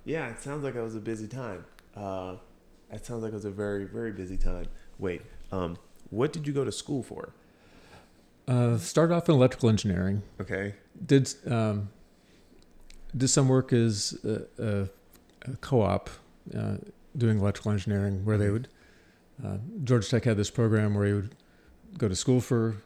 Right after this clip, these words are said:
Speaker 2: a s-, a quarter, work
Speaker 1: Okay.
Speaker 2: within your,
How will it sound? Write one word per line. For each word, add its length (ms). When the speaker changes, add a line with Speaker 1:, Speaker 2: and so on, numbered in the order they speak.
Speaker 2:
a 40
s-, 180
a 80
quarter, 540
work 380
Speaker 1:
Okay. 200
Speaker 2:
within 220
your, 180